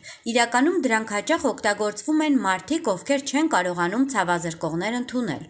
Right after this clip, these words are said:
օրինակ՝ հղի կանայք, մասնավորապես նարդոսի և անանուխի եթերային յուղերը։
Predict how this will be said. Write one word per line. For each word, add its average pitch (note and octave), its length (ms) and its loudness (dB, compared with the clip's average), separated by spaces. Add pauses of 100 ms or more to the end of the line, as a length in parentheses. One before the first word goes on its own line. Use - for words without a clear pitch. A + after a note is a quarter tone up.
(320)
օրինակ՝ A#3+ 480 0
հղի F#3+ 300 -2
կանայք, A3+ 540 -2 (240)
մասնավորապես A#3 840 2
նարդոսի G#3+ 580 2
և A#3+ 200 2
անանուխի G3 540 0
եթերային F3 640 -2
յուղերը։ F3+ 460 -4